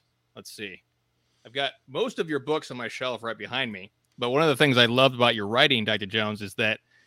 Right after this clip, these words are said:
it's not only a penetrating analysis, uh, on all sorts of different levels that people don't talk about, it's also just fun prose to read.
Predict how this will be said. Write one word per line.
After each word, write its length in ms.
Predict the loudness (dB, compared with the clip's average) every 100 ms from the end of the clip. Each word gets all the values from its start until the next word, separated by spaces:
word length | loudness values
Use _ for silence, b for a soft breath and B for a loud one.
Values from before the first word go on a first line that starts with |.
| _
it's 180 | -6 -2
not 220 | 4 6
only 460 | 6 4 2 2 0 2
a 440 | 4 6 4 0 -4
penetrating 600 | -6 -4 -2 0 0 0
analysis, 1000 | -2 4 6 6 4 4 4 4 0 -12 _ _ _ _
uh, 400 | -2 0 2 0 0
on 160 | -2 0
all 360 | 4 4 4
sorts 280 | 0 -2 0
of 40 | 0
different 240 | -2 2
levels 300 | 2 2 -2
that 140 | -6
people 440 | -6 -6 -4 -6 -8 0
don't 260 | 0 0
talk 260 | 0 2 2
about, 300 | -2 -4 -4 -8 _ b b b
it's 120 | 4
also 260 | 4 4
just 380 | 0 0 -2 -6 _ _ _ _ _ _
fun 380 | 0 4 6 4
prose 400 | 4 6 6 2
to 120 | -2
read. 280 | 0 -2